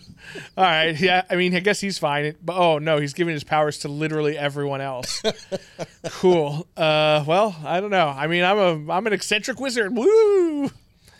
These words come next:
Speaker 1: Um, one thing I think that's interesting, um, so sh-, with Shazam himself, um, he gets, all of his powers are like the Greek gods, right? Or at least from Greek myth. So he's got, like, the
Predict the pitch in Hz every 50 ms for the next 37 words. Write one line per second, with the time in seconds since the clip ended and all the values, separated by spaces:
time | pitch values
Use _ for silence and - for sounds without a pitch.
0 | _ _ - - - - - - - - 170 170 170 165 160 156 147 143 139 135
1 | 139 135 _ _ _ _ _ _ _ _ _ _ - - 165 196 196 208 196 185
2 | 170 165 175 170 170 160 156 139 - 190 175 156 156 156 - - 156 147 147 139
3 | 143 - _ _ _ - 156 147 143 143 139 135 135 143 - - - - 165 156
4 | 151 151 147 151 151 _ _ _ _ _ _ _ _ _ _ _ _ _ _ _
5 | _ _ _ _ _ _ - - - 202 190 170 165 156 - - - - - -
6 | 156 139 131 170 185 196 202 185 170 147 139 131 - - 185 185 156 143 139 139
7 | - - _ _ _ _ _ _ _ _ _ _ _ - 156 151 147 143 139 135
8 | 139 - - - 180 180 180 196 175 - - - - _ _ _ _ _ - 170
9 | 175 185 180 170 196 170 - - 165 156 156 151 151 156 147 147 143 139 - 131
10 | 127 143 139 147 - - 156 147 147 151 156 165 - - - - - - 147 139
11 | 143 151 156 147 - - - _ _ _ _ - 151 143 135 135 131 - _ _
12 | _ _ _ _ _ _ _ _ _ _ _ 160 147 147 147 139 - - 139 127
13 | - 151 139 - - 143 139 143 135 - - 143 139 143 151 139 139 131 127 -
14 | 120